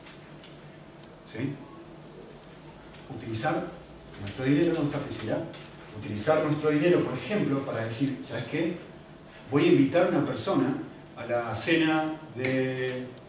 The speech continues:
agradecimiento a un amigo no creyente. ¿Y sabes qué? Pero no solo lo voy a invitar, sino que le voy a pagar para que venga. Y lo voy a amar de una forma no normal". ¿Quién te invita hoy a una gala y te paga en medio de la crisis?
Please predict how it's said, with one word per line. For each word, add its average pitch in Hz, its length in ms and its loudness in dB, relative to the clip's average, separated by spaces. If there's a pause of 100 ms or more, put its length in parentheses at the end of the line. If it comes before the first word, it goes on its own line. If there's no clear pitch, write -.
(140)
agradecimiento 139 920 6 (1160)
a 120 40 -8
un 139 120 2
amigo 156 240 8
no 147 100 10
creyente. 131 560 -2 (100)
¿Y - 40 -10
sabes 143 240 0
qué? 214 180 4
Pero 135 140 0
no 170 60 2
solo - 180 2
lo 180 60 2
voy 143 100 8
a - 20 2
invitar, 175 480 0
sino 127 220 -6
que 120 60 -4
le 123 80 -2
voy 170 60 6
a - 80 6
pagar - 400 4 (1160)
para - 160 -6
que - 100 -6
venga. - 240 0 (840)
Y 143 100 -2
lo 135 100 4
voy 190 220 10
a 247 80 10
amar 254 180 8
de 220 120 4
una 180 80 4
forma 233 260 6
no 208 140 4
normal". 220 320 4
¿Quién 269 160 10
te 277 80 10
invita 190 300 6
hoy 135 120 8
a - 20 8
una 135 120 8
gala 151 180 6
y - 20 8
te 143 100 4
paga 110 320 -2 (320)
en 135 100 0
medio 151 200 6
de 135 80 10
la - 40 2
crisis? 135 440 2